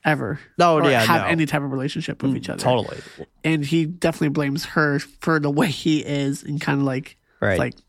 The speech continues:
Speaker 1: "You made me
Speaker 2: Yeah.
Speaker 1: who I am."
Speaker 2: Exactly. And it's, it's interesting 'cause, uh, like, you, you hear stories about, like,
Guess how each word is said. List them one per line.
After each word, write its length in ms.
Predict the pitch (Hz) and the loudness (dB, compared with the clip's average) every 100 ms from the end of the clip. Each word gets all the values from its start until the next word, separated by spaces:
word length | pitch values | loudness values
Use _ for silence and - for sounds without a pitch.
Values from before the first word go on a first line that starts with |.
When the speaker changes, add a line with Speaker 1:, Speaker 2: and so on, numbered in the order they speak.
| _ - | _ 0
Speaker 1:
"You 200 | 170 175 | 2 4
made 320 | 147 135 131 | 2 -2 -4
me 320 | 131 - - _ _ | -8 -10 -16 _ _
Speaker 2:
Yeah. 220 | 127 110 82 | 0 2 4
Speaker 1:
who 120 | 165 | 2
I 120 | 127 | 2
am." 320 | - - - - _ | -6 -12 -18 -18 _
Speaker 2:
Exactly. 540 | 123 117 - - - - _ _ - - - | -2 0 -2 -2 -4 -6 _ _ -20 -6 2
And 80 | 156 | 2
it's, 140 | 151 | 2
it's 200 | 147 147 | 0 4
interesting 340 | 196 180 147 151 | 2 2 0 0
'cause, 140 | 131 | 2
uh, 200 | 123 113 | 2 2
like, 280 | 123 120 113 | 2 2 2
you, 180 | 135 139 | 2 2
you 220 | 135 131 | 2 2
hear 280 | 127 156 160 | 0 2 0
stories 480 | 147 - 113 110 110 | 0 -2 0 0 -2
about, 320 | 110 104 104 | -4 -2 -2
like, 260 | 107 110 | -6 -8